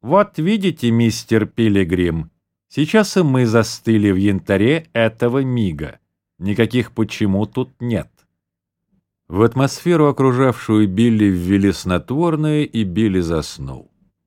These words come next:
Его перенесли в кабину, где прикрепили ремнями к жёлтой кушетке, украденной со склада Сирса и Роубека.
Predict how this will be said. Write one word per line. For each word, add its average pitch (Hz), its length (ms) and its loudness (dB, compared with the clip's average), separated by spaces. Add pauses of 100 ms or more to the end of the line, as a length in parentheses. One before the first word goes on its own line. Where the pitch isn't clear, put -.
(280)
Его 185 280 2
перенесли 156 480 2
в - 100 -12
кабину, 135 500 0
где 87 240 0
прикрепили 95 600 -2
ремнями 101 500 -2
к 90 80 -6
жёлтой 101 420 0
кушетке, 95 720 -6 (380)
украденной 110 520 2
со 92 180 0
склада 101 560 0
Сирса 101 580 -2
и 101 120 -6
Роубека. 80 840 -2